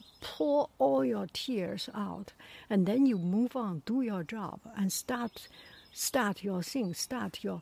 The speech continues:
your daily routine of cleaning, of making up, of making video, of producing, of looking for,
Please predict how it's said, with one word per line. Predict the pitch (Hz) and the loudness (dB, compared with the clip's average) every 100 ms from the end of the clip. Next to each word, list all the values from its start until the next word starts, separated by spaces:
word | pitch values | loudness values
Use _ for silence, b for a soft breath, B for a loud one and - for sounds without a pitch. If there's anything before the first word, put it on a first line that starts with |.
| _ | _
your | - 202 | 0 2
daily | 170 151 220 233 262 240 233 | 2 4 6 8 6 6 4
routine | 214 208 208 - 277 233 156 B B | 4 2 2 2 2 2 0 B B
of | - 160 - - | -6 -6 -8 -6
cleaning, | - 254 247 247 240 | 4 6 6 6 4
of | 196 156 | 2 -2
making | 170 185 220 - 240 | 2 2 2 0 0
up, | 226 226 226 - - | 0 -2 -4 -6 -8
of | 185 165 | -6 0
making | 190 208 226 240 233 | 4 4 2 0 2
video, | 226 233 240 233 | 2 0 0 -2
of | 160 147 - | -4 -8 -8
producing, | - 175 226 240 226 247 240 233 | -4 0 2 0 0 0 0 -2
of | 202 151 - - B B B | -4 -8 -12 -18 B B B
looking | 220 208 240 233 | -2 2 2 2
for, | - 220 214 208 | 0 -4 -2 -4